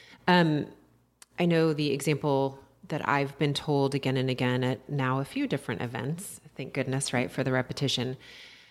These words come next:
um, which is that when you, um, apply to vote by mail, obviously we already, you just specified who was even eligible, right? So that's already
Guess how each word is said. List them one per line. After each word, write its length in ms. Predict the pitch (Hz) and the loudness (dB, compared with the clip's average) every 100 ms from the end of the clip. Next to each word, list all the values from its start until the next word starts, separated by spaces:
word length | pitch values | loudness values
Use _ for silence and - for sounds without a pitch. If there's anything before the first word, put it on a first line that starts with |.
| _ - | _ 2
um, 260 | 165 151 | 4 4
which 240 | 160 160 175 | 4 4 6
is 140 | 160 | 4
that 200 | 160 131 | 4 4
when 160 | 160 160 | 4 4
you, 400 | 160 156 156 - | 4 4 2 2
um, 360 | 156 143 135 - | 2 2 0 -4
apply 680 | - - 135 131 175 262 - - - - | -4 2 4 6 4 0 -2 -18 -20 -4
to 480 | - - 156 143 139 | 0 4 4 4 4
vote 280 | 139 135 - | 4 4 4
by 160 | 135 | 2
mail, 400 | 131 120 127 170 - - | 2 0 0 -2 -6 -2
obviously 440 | 135 147 - 139 | 2 2 2 2
we 160 | 127 131 | 2 2
already, 540 | 139 139 139 139 135 | 4 4 6 4 4
you 400 | 135 135 143 151 | 2 0 4 4
just 200 | 143 139 | 4 0
specified 560 | - 135 - - 127 127 | 2 0 0 0 0 0
who 200 | 131 131 | 0 0
was 180 | 127 127 | 0 0
even 200 | 139 127 | -2 -2
eligible, 540 | 120 120 - 123 170 - | -2 -4 -6 -6 -8 -8
right? 260 | 117 143 | -8 -8
So 300 | - 139 123 123 - | -8 -8 -8 -8 0
that's 260 | 139 151 | 0 2
already 320 | 147 135 139 | 0 2 0